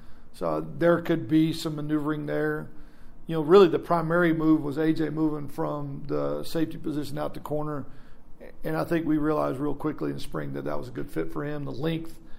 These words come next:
that he brings, he's got the twitch to play out there. Uh, so, so I, I expect him to have a big role. Uh, Jamie Nance, you know, just the last few days of spring, we were able to see enough that we felt like we've got him in the right spot by moving him to corner.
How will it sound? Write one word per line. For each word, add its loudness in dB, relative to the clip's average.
that 0
he 4
brings, 0
he's -6
got 2
the -6
twitch -2
to -10
play 0
out -2
there. -2
Uh, -10
so, 0
so -2
I, -4
I 2
expect -2
him -2
to -4
have 0
a -2
big -4
role. -8
Uh, -4
Jamie 4
Nance, -2
you -8
know, -10
just -2
the -2
last 2
few -4
days 4
of -4
spring, -2
we 6
were 6
able 2
to -6
see 4
enough 2
that 0
we 0
felt 2
like 0
we've -2
got -2
him -4
in -8
the -6
right -2
spot -4
by -4
moving -4
him -10
to -10
corner. -6